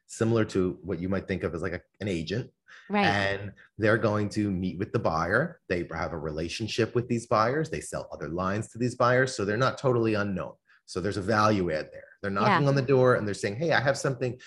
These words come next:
Speaker 1: you know, Erin, you and I have been friends for a long time. I have something new to show you." That's a
Speaker 2: Right.
Speaker 1: different conversation than you calling and saying,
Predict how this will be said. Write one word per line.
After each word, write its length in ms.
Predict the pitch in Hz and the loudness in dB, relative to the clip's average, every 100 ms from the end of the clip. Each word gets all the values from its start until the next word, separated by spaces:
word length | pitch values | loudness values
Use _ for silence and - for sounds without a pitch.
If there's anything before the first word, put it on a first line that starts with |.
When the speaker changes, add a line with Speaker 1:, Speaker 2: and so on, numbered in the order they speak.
| - 156 | -10 0
Speaker 1:
you 60 | |
know, 240 | 127 110 - - - | 0 0 -6 -12 2
Erin, 300 | 175 147 131 - | 4 4 2 -2
you 140 | 170 202 | 4 6
and 100 | 175 | 6
I 80 | 151 | 4
have 120 | 123 | 2
been 140 | 110 | -2
friends 300 | - 135 139 | 0 0 0
for 140 | - 101 | -2 -4
a 60 | |
long 340 | 110 123 120 120 | 0 0 -2 -6
time. 260 | 73 64 _ _ _ - | -14 -14 _ _ _ -4
I 40 | 135 | 0
have 140 | 165 | 2
something 340 | 165 135 110 104 | 4 4 2 2
new 140 | 131 | 2
to 60 | 98 | 2
show 260 | - 64 | -6 -10
you." 120 | 60 - _ _ _ - | -14 -20 _ _ _ -2
That's 180 | 143 170 | 0 2
a 40 | |
Speaker 2:
Right. 60 | 160 | 4
Speaker 1:
different 260 | 143 123 | 4 4
conversation 800 | 123 120 117 - 127 127 113 101 | 0 0 0 2 2 2 -2 -4
than 240 | 92 92 98 | -4 -4 2
you 180 | 139 165 | 4 4
calling 360 | 143 107 101 | 4 0 -2
and 120 | 104 | -4
saying, 160 | 120 | -4